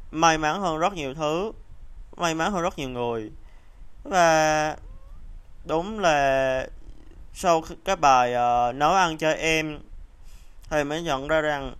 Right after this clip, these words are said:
à, thì ra mình còn may mắn hơn các em nhỏ ở trước vùng núi, vùng sâu, vùng xa mà từng xuất hiện trong M V mới nhất của Em Đen Vâu. Mình nghĩ chiến dịch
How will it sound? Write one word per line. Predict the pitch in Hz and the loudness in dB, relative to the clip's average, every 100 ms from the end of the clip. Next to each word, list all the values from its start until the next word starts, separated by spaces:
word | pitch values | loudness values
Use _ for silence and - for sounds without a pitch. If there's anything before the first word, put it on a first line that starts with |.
| - | -8
à, | 127 139 135 123 - - - | 0 4 4 2 -2 -12 -6
thì | 147 131 | -4 0
ra | 147 151 147 147 | 2 4 4 2
mình | 143 139 127 | 0 -6 -2
còn | 135 127 127 | 0 0 -2
may | 139 | -6
mắn | 147 147 190 | -4 -4 -4
hơn | 160 | -4
các | 160 180 - | -4 -4 -6
em | 131 151 147 | -6 -6 -4
nhỏ | 131 113 120 143 165 - - - - - - - - - - - | -2 0 0 -2 -4 -10 -16 -16 -16 -16 -16 -16 -16 -16 -16 -14
ở | 110 139 | -6 -4
trước | 139 - 175 190 - - - - | -4 0 2 2 -2 -16 -20 -10
vùng | 160 143 135 | -2 -2 0
núi, | 143 160 202 226 - | 0 0 -2 -4 -8
vùng | 151 135 | -8 -6
sâu, | 151 156 | 2 2
vùng | 151 131 | 2 -4
xa | 135 160 151 151 151 - - - - - - | -2 2 4 4 2 -2 -14 -18 -20 -18 -6
mà | 139 135 131 127 127 127 123 120 - - - - - - - | 0 2 4 2 2 2 0 -4 -10 -18 -18 -20 -16 -14 -2
từng | 151 143 131 | 0 0 -4
xuất | 185 202 | -6 -4
hiện | 160 123 139 | -4 -4 -2
trong | 160 151 | -2 0
M | 156 156 | -4 -2
V | 156 | -4
mới | 160 180 | -2 -2
nhất | 214 170 | -4 -4
của | |
Em | 156 156 | -6 -4
Đen | 151 143 | -4 -2
Vâu. | 156 151 151 139 - - - - - - - - | 2 2 2 -6 -16 -20 -20 -18 -16 -16 -14 -4
Mình | 156 151 | -4 0
nghĩ | 139 147 196 | 0 0 -2
chiến | - - 226 | -6 -6 -2
dịch | 202 - | 0 -2